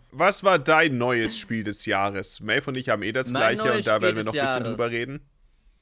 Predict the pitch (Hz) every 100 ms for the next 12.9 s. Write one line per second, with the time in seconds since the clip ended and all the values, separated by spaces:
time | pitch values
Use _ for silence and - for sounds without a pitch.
0 | _ 131 170 175 208 185 170 180 175 170
1 | 147 147 196 202 202 202 170 139 139 -
2 | 151 131 120 131 139 - 151 143 143 131
3 | 123 139 135 135 - 139 139 135 123 120
4 | 123 123 120 120 123 117 117 - 120 117
5 | 107 117 131 123 110 113 127 117 127 127
6 | 123 113 113 117 123 120 113 113 117 117
7 | 123 120 117 113 - 131 127 120 113 113
8 | - 117 113 127 113 113 117 135 - -
9 | - 147 143 151 156 127 165 214 226 156
10 | - 147 160 220 247 127 113 120 175 -
11 | _ _ _ _ - 123 131 170 151 147
12 | - 147 135 127 120 131 123 110